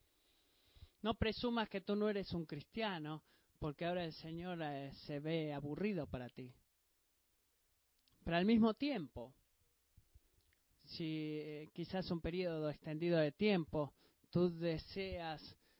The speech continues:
eh, disiernes o ves, no deseo de conocer o ver a Jesús,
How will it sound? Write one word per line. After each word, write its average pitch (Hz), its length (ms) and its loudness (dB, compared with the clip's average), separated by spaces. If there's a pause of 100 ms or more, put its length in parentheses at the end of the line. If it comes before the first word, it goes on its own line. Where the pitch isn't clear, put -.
(200)
eh, 151 440 -2
disiernes 180 680 -4
o 151 260 0
ves, 175 240 0
no 185 220 0
deseo 190 420 4
de 170 200 -2
conocer 165 520 0
o 180 60 0
ver 165 160 -2
a 151 80 -2
Jesús, 233 540 -4